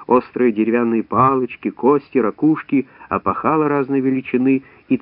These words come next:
цвета, баночки с сушеными травами и длинные причудливой формы коренья.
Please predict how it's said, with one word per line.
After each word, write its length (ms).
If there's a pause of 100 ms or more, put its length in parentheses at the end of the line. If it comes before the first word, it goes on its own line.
цвета, 440 (300)
баночки 720
с 160
сушеными 520
травами 540 (220)
и 140
длинные 560
причудливой 600
формы 420
коренья. 720